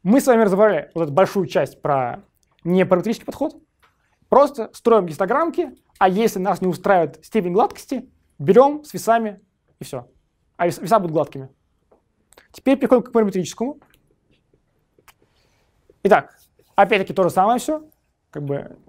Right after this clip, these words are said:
задача не поменялась, просто мы хотим параметрически оценить уже.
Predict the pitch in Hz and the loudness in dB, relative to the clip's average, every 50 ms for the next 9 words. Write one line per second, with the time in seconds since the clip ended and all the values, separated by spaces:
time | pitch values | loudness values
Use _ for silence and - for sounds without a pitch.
0 | _ _ - 156 160 208 247 214 - 196 165 156 185 254 330 294 - - - _ | _ _ -8 -2 2 2 2 2 2 -2 -4 -2 -2 0 0 0 -2 -4 -14 _
1 | _ _ _ - 196 269 320 302 311 - 277 254 247 - - _ _ _ - 208 | _ _ _ 0 2 4 2 2 2 0 0 0 0 -2 -6 _ _ _ 0 0
2 | 233 214 - 214 180 - - 254 285 320 285 - 240 240 233 226 226 233 233 226 | 0 2 2 0 -2 0 0 0 0 0 0 0 2 2 4 4 2 0 -2 -2
3 | 247 233 180 - - - - 165 147 139 - 156 147 135 131 123 139 | -2 -4 -4 -6 -10 -12 -10 -8 -8 -8 -8 -10 -10 -10 -10 -12 -14